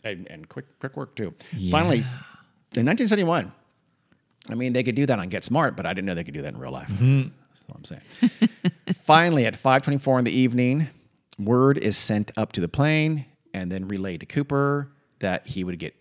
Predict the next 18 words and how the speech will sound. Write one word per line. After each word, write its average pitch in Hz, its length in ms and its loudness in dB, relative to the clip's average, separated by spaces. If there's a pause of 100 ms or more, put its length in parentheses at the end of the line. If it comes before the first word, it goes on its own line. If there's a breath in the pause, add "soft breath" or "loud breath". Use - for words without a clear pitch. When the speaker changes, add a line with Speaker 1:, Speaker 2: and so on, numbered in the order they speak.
Speaker 1:
everything 107 300 -6
he 98 80 -6
demanded. 82 440 -14 (1500)
And 127 180 2
they 117 60 2
also, 107 300 0
by 90 140 -4
the 92 80 -6
way, 90 220 -6 (240)
they're 85 140 -10
gonna 76 120 -10
land 73 380 -14
soon. 67 320 -12 (680 soft breath)
So - 120 -12
it's - 100 -10
fifteen 131 280 0
minutes 120 180 0
later. 98 340 0